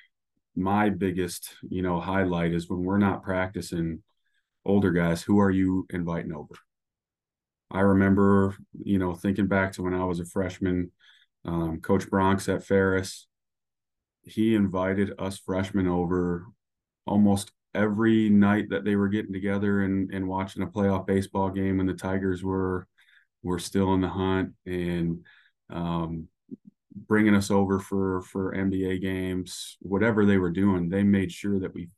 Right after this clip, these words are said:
felt like we could go over there, which is that first step, understanding that they're, they're making themselves vulnerable. The young guys are gonna kind of follow suit.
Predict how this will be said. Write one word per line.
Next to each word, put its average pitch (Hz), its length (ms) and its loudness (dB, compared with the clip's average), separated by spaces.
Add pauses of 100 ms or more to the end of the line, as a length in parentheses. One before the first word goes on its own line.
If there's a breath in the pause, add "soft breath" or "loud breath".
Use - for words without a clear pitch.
felt 98 300 -2
like 85 320 -8
we 87 140 -6
could 85 180 -10
go 80 220 -8
over 80 240 -8
there, - 280 -14 (580 soft breath)
which 101 220 2
is 90 400 -2 (920)
that 98 280 -2
first 95 300 0
step, 98 340 0 (240)
understanding 95 760 0
that 87 300 -4 (500)
they're, 98 500 4
they're 104 180 2
making 98 380 2
themselves 98 540 -2
vulnerable. 107 500 0
The 92 80 -2
young 95 240 -2
guys 95 240 -2
are 92 80 -6
gonna 90 180 -6
kind 92 220 -6
of 85 80 -10
follow 90 300 -2
suit. 135 440 2